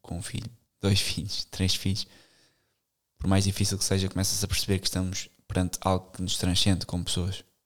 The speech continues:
Custa, é difícil, mas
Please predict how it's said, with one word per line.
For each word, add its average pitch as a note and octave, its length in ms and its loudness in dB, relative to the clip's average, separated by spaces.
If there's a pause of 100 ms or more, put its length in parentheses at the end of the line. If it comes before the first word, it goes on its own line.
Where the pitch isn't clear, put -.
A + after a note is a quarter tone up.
(360)
Custa, B2 420 4 (380)
é F2+ 100 -2
difícil, G2 560 0 (720)
mas F2+ 380 -4